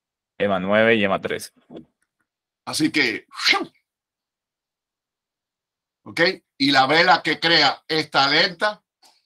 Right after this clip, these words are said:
Speaker 2: es la vela que está a la, a su derecha. ¿Ok? Así que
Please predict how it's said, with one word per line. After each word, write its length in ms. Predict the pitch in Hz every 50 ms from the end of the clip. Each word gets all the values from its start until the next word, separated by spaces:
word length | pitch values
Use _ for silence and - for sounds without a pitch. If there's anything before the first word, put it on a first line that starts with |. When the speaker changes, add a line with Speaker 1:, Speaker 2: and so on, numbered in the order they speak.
| _ _ -
Speaker 2:
es 220 | 143 143 139 123
la 180 | 127 131 123 123
vela 260 | 131 135 139 139 135
que 120 | - 127
está 400 | 110 - - - 117 113 - - -
a 100 | 107 107
la, 140 | 107 107 98 - -
a 80 | 110
su 200 | - - 127 110
derecha. 340 | 104 107 92 - - - - _ _ _ _ _ _ _ _ _ _ _ _ _ _ _ _ _ _ _ _ _ _ _ _ _ _ _ _ _ _ _ - - -
¿Ok? 140 | 101 101 165 196 214 190 _ _ _ _ _ _ _ _ _ _ _ _
Así 260 | - 104 - 139 - -
que 540 | 139 131 127 117 110 104 95 92 98 -